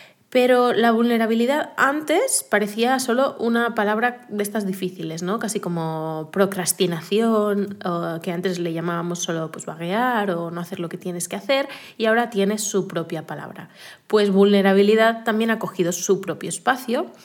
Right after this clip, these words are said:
y ahora es algo que usamos, que se dice, y en este entorno del crecimiento personal se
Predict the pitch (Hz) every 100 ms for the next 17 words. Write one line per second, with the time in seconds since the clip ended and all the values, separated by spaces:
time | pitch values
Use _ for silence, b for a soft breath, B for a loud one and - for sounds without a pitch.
0 | B - 180 160 156 147 143 156 160 160
1 | 160 165 156 151 151 165 - 220 240 220
2 | 294 - B B - - 151 202 - 196
3 | 208 190 156 156 151 - 170 165 170 165
4 | 165 160 160 160 170 170 180 175 180 190
5 | 233 233 233 233 233 B B B - 196
6 | 196 208 202 -